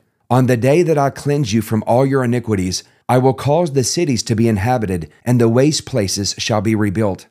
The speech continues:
And the land that was desolate shall be tilled,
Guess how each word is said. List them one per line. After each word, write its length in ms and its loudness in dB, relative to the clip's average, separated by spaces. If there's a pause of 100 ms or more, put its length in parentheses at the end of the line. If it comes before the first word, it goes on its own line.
(140)
And 160 2
the 80 4
land 340 2
that 120 0
was 180 0
desolate 480 0
shall 220 0
be 160 -2
tilled, 460 -2